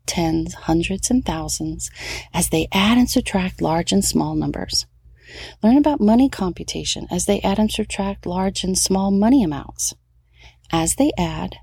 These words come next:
they're regrouping, and as they subtract, then they're borrowing. All of this builds number sense and place value. So spend first and second grade focusing on all things addition, subtraction,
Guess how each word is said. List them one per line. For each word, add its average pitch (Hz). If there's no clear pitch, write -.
they're 196
regrouping, 214
and 175
as 165
they 165
subtract, 151
then 214
they're 233
borrowing. 247
All 247
of 277
this 208
builds 170
number 156
sense 147
and 160
place -
value. -
So -
spend 247
first -
and 320
second 311
grade 160
focusing 233
on 170
all 233
things 190
addition, 190
subtraction, -